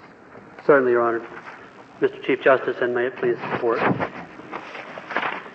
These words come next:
Truth is discovered through fair process. Truth is forever lost when an attorney in a case,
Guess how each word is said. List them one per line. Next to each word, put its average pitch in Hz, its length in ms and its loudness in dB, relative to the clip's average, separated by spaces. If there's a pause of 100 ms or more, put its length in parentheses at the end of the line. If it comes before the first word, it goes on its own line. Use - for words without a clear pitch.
(480)
Truth 220 240 8
is 196 100 6
discovered 180 520 8
through 165 420 4 (180)
fair 156 160 8
process. 131 680 6 (520)
Truth 190 220 8
is 151 100 2
forever 160 380 8
lost 131 560 8
when 139 140 6
an 127 120 6
attorney 143 520 6
in 120 80 4
a 117 40 4
case, 113 420 4